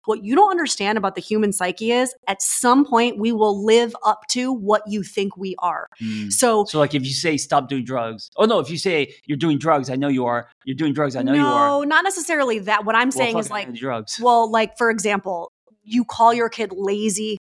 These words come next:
Speaker 1: constantly.
Speaker 2: Oh, okay.
Speaker 1: "You're so lazy. You're so lazy. You
Speaker 2: Yeah, I
Speaker 1: never
Speaker 2: know.
Speaker 1: do anything around here. You're so lazy." At some point, that kid is gonna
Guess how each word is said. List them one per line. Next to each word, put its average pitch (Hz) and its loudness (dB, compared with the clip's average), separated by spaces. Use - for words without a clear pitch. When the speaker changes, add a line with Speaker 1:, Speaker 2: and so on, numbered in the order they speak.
Speaker 1:
constantly. 190 -2
Speaker 2:
Oh, 110 -14
okay. 104 -20
Speaker 1:
"You're 208 -4
so 269 2
lazy. 247 -2
You're 214 -10
so 240 0
lazy. 233 -2
You 208 -8
Speaker 2:
Yeah, 208 -10
I - -6
Speaker 1:
never 220 2
Speaker 2:
know. 220 4
Speaker 1:
do 233 2
anything 226 2
around 202 2
here. 208 0
You're 202 -4
so 226 -2
lazy." 214 -4
At 214 -4
some 330 2
point, 320 -4
that 247 -2
kid 277 -2
is 214 0
gonna 208 -4